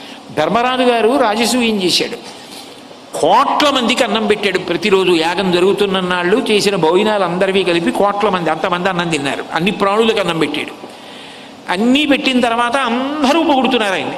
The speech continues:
"అబ్బా ధర్మరాజా, ఏమి యాగం చేశావయ్యా అని, ఇన్ని దానాలు చేశావయ్యా" అని పొగుడుతున్నారు.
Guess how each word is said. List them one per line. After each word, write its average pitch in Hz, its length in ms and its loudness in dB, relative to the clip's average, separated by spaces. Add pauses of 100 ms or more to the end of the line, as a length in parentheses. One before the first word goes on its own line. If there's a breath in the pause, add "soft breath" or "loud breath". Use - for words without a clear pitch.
"అబ్బా 160 340 0
ధర్మరాజా, 165 500 0
ఏమి 175 340 2
యాగం 175 380 0
చేశావయ్యా 147 420 0
అని, 120 260 -6 (640 loud breath)
ఇన్ని 226 160 2
దానాలు 202 380 0
చేశావయ్యా" 175 540 0
అని 214 100 -2
పొగుడుతున్నారు. 156 560 0